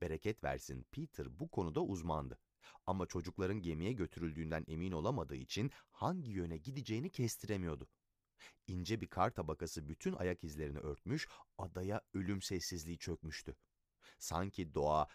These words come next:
kısa zaman önce yaşanan kırımın dehşetiyle bir süre için nefesini tutmuştu. Peter, Pars zambağıyla çıngırdaktan öğrenmiş olduğu orman geleneklerinden bazılarını çocuklara da öğretmişti.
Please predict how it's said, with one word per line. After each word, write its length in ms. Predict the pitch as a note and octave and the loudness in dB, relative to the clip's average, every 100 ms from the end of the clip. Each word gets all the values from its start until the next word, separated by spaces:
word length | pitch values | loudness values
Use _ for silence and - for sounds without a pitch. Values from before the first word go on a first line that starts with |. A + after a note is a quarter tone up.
| - - | -8 -6
kısa 240 | A#2 G#3 | 0 2
zaman 300 | C3 F2+ F#2 | 4 4 4
önce 240 | F2 F2 F#2+ | 2 2 4
yaşanan 480 | F2 - F2+ F2+ | 4 2 2 2
kırımın 420 | F2 G2 F2+ F#2 E2+ | 0 0 0 2 2
dehşetiyle 720 | E2 - E2 D3+ D#2 D2+ A2 - _ _ | 2 0 -2 0 2 2 2 -4 _ _
bir 200 | G#2+ D3+ | -2 -2
süre 320 | F3+ - F3 - | -2 -4 -2 -2
için 460 | - - B2+ C#3 | -4 -4 -2 -2
nefesini 440 | E2+ - F2 F2 E2+ | -4 -2 -4 -2 -2
tutmuştu. 560 | - - D2+ - D2 - _ - | -4 -6 -8 -8 -10 -10 _ 0
Peter, 400 | G#2+ G2+ G#2+ G#2+ - _ _ | 0 4 2 2 -2 _ _
Pars 260 | F#2 A#2+ C#3 | 2 2 4
zambağıyla 560 | F2+ E2+ E2 G#2 G2+ | 2 4 6 6 4
çıngırdaktan 640 | D#2 F#2 F2 E2+ F2 - G2 | 0 -2 0 2 2 2 2
öğrenmiş 480 | E2 E2 F2+ B2 F2+ | 4 4 2 0 0
olduğu 320 | D2 C#2+ D#2 | 0 2 0
orman 520 | - D#2 D#2 E2 C3+ | 2 0 2 2 2
geleneklerinden 880 | G2 D#2+ D#2 - D#2+ D#2 D2+ D#2 C2+ | 2 0 0 -2 -4 -2 0 -2 0
bazılarını 580 | C#2+ C#3 A2 D#2+ D2+ C#3 | 2 2 2 0 0 0
çocuklara 560 | - A#2+ A#2 A#2 A2 | 2 2 4 4 6
da 40 | G2 | 6
öğretmişti. 600 | E2+ D#2+ - D2 - | 6 4 -2 -8 -8